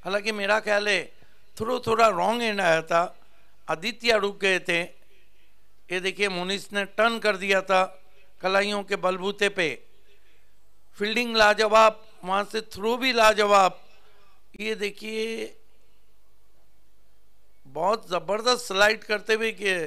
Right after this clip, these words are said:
बल्ले को आए हैं दूर से, लेकिन देखना है कि तीसरे अंपायर का निर्णय क्या आता है। बल्ला दूर से स्लाइड करते हुए नॉट आउट, ये सही तरीका रहता है। यही कहा था मैंने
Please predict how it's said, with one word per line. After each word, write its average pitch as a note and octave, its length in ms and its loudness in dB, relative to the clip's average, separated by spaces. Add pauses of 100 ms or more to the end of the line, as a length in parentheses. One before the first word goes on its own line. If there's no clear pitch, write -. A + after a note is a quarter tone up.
(460)
बल्ले G3 260 0
को G3+ 120 -2
आए F#3+ 220 2
हैं F#3 340 0 (1120)
दूर F#3+ 240 -2
से, E3 440 -2 (100)
लेकिन F3 280 -8
देखना F#3 280 -4
है G#3+ 100 -2
कि G3+ 100 -8
तीसरे F#3+ 360 -4
अंपायर G3 340 2
का F#3+ 120 -2
निर्णय F#3 340 -2
क्या E3 200 0
आता C3+ 220 -4
है। G#2+ 160 -6 (600)
बल्ला E3 280 0
दूर F3 240 -6
से G3 200 0
स्लाइड F3+ 420 -2
करते F#3 320 -2
हुए F#3+ 240 2 (1400)
नॉट G#3+ 220 6
आउट, E3+ 420 2 (600)
ये G3+ 140 -2
सही F#3+ 280 -2
तरीका F#3 420 -2
रहता D#3 300 -4
है। D3 140 -6
यही A3 220 -2
कहा G#3+ 240 2
था G#3 160 0
मैंने F#3 340 -2